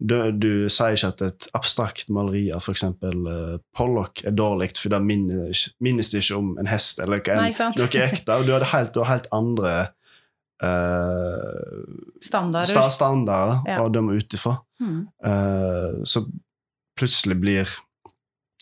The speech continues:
Speaker 1: eh, fe-, eh, s-, spillefeltet litt mer likt, da, altså,
Speaker 2: Mm.
Speaker 1: eh, man får rom til m-, mer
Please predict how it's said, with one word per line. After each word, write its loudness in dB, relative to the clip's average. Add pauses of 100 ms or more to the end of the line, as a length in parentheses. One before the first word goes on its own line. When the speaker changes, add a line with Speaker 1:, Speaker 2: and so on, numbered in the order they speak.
(180)
Speaker 1:
eh, -2 (280)
fe-, 0
eh, -2
s-, 2 (180)
spillefeltet -2
litt -2
mer 2
likt, 0
da, 2
altså, 0
Speaker 2:
Mm. -2 (600)
Speaker 1:
eh, -4 (420)
man 2
får 2 (200)
rom 2
til -2
m-, 2
mer 2